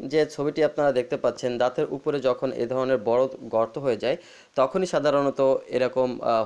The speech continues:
হতে থাকে। এটি সবসময় হয় না, কিন্তু কিছু কিছু ক্ষেত্রে দেখা যায় যে যখন মুখের ভিতর হাওয়া প্রবেশ করে বা কেউ যদি, আহ, হাওয়া ভিতর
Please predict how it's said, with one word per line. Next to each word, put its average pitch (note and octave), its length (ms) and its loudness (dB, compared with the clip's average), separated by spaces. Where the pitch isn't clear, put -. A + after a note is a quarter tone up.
হতে A#2+ 180 -2
থাকে। A#2 360 -4
এটি F#3 160 0
সবসময় F3 540 0
হয় A#2 200 2
না, F2+ 140 -2
কিন্তু F#3 240 -4
কিছু F3+ 280 -6
কিছু F3 220 -6
ক্ষেত্রে E3 320 0
দেখা B2+ 260 2
যায় B2+ 200 4
যে A#2+ 140 -4
যখন B2 420 0
মুখের B2 320 -4
ভিতর B2+ 340 2
হাওয়া B2 340 0
প্রবেশ A#2+ 360 0
করে A#2 260 2
বা G#2+ 200 0
কেউ A#2+ 220 -2
যদি, B2 260 -2
আহ, G2+ 400 0
হাওয়া A#2+ 280 2
ভিতর B2+ 300 -2